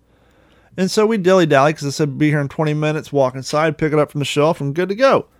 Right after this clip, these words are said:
So we dilly-dally here for a few minutes, and because we're watching our weight, I have no soda in this house for me. Sariana drinks water and Gatorade.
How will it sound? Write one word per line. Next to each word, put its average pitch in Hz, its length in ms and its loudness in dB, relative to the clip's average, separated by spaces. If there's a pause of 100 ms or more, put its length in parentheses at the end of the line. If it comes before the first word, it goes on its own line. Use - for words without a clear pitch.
(1400)
So 190 160 -2
we 196 80 -2
dilly-dally 147 560 4
here 139 160 2
for 131 140 -8
a 127 40 -8
few 135 220 -6
minutes, 127 420 -4
and 127 220 -6 (1000)
because 139 500 2
we're 139 140 4
watching 135 380 0
our 127 80 0
weight, 131 300 0 (120)
I 156 140 2
have 160 220 4
no 147 180 2
soda 165 460 2
in 143 100 -2
this 135 180 -6
house 135 320 -2
for - 160 -10
me. 135 440 -2 (500)
Sariana 151 560 2
drinks 143 280 -4
water 143 440 6
and 131 180 -4
Gatorade. 127 640 2